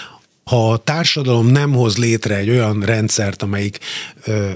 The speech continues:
amelyik lehetővé teszi számodra, hogy fenntarthatóan éljél, akkor nem tudsz fenntarthatóan élni. Nekem erre a kedvenc példám az, hogy nagyon sok ember ugye mindig azt mondja, hogy ő milyen fenntarthatóan él, mert hogy szelektíven gyűjti a hulladékot.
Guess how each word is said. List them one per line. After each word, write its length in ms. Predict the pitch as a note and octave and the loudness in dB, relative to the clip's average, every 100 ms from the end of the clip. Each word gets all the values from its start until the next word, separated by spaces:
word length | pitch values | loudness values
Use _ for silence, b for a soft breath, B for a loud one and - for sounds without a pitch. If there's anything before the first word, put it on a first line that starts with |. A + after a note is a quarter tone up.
| - | -10
amelyik 420 | - G#2+ G2+ G2+ - | -4 -2 0 0 0
lehetővé 560 | D3+ E3+ D3+ D3 A#2+ | 0 0 0 0 0
teszi 260 | G#2+ A#2 A2 | 0 0 0
számodra, 400 | - A2 G#2 G2+ | 0 0 0 -2
hogy 120 | F#2+ | -2
fenntarthatóan 720 | - A2 G#2+ G2+ G#2 F#2 F#2+ | 0 0 -2 -4 -6 -4 -4
éljél, 420 | G2 B2+ C#3 D#3 D3 B B B | 0 2 4 2 -2 B B B
akkor 320 | A2+ - C3+ | -8 0 2
nem 240 | E3+ D3+ | 4 2
tudsz 260 | A#2+ A#2+ - | 0 0 2
fenntarthatóan 800 | A#2 G#2+ G#2+ G2+ G#2+ A2+ G2+ G#2+ | 0 0 -2 -2 -2 0 0 2
élni. 320 | A#2 G2 F2+ B B | 0 0 -6 B B
Nekem 180 | A2+ A#2+ | -2 0
erre 100 | B2 | 2
a 40 | |
kedvenc 400 | C#3 E3 B2 G#2 | 0 -2 -2 -2
példám 320 | C#3+ D3+ A2+ | 0 0 0
az, 180 | A#2 A#2+ | -2 -2
hogy 100 | A2+ | 0
nagyon 160 | C3 A#2+ | 2 2
sok 220 | - F#2 | 0 0
ember 260 | C#3+ C#3+ A#2+ | 2 2 2
ugye 100 | A#2+ | 2
mindig 200 | C3+ A2+ | 2 2
azt 200 | A#2+ A2+ | 0 0
mondja, 180 | G#2 - B B | -4 -6 B B
hogy 100 | - B3 | 2 4
ő 60 | |
milyen 220 | F#3 C#3 | 4 2
fenntarthatóan 720 | A2+ C#3+ C3+ A#2+ A2+ - G2 B2+ | 0 0 2 2 0 -2 0 2
él, 220 | F#3+ D#3 | 2 2
mert 260 | C3 A#2 | 2 2
hogy 100 | A2+ | 0
szelektíven 540 | - C#3+ B2 - G2 G2 | 0 0 -2 -2 -2 0
gyűjti 280 | A2 G#2+ G2 | 0 0 2
a 40 | |
hulladékot. 640 | A2+ G2+ F#2+ F2+ - F2+ | 4 4 2 -2 -6 -12